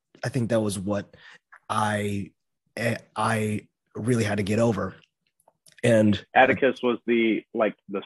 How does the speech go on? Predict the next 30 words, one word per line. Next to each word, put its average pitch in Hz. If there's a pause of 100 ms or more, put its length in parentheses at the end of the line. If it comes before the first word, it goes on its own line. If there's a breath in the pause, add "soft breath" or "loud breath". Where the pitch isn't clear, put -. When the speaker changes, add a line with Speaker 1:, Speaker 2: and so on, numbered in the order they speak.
Speaker 2:
spiritual 123
climate 123 (100)
different 113
as 98
well? 104
Like, 87
here 104 (120)
in 98
the 92
South, 98 (160)
Bible 90
Belt, 87 (460)
uh, 82
the 82 (380)
random 107
person 98
you 92
ask, 90
even 98
at 90
a 90
public 87
school, 87 (180)
um, 82
and 117
it's 135
changing 90
a 85
little 92
bit, 80